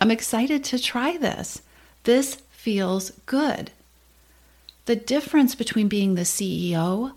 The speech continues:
of your relationship with food versus being stuck in diet mentality is you feel like you chose it.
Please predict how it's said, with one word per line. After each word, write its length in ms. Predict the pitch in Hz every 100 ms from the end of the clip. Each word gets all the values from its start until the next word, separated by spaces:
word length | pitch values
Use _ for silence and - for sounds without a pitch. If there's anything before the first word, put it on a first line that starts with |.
| -
of 140 | 226
your 80 | 233
relationship 580 | 226 226 214 233 - 233
with 140 | 233
food 460 | - 233 233 254 269 - - -
versus 500 | 202 202 202 - 208
being 220 | - 196
stuck 320 | 185 202 202 220
in 80 |
diet 240 | 190 185 202
mentality 760 | 190 180 175 175 190 220 233 -
is 180 | 208
you 160 | 190 208
feel 300 | - 262 339
like 200 | 262 -
you 60 | 165
chose 400 | - 175 247 160
it. 160 | -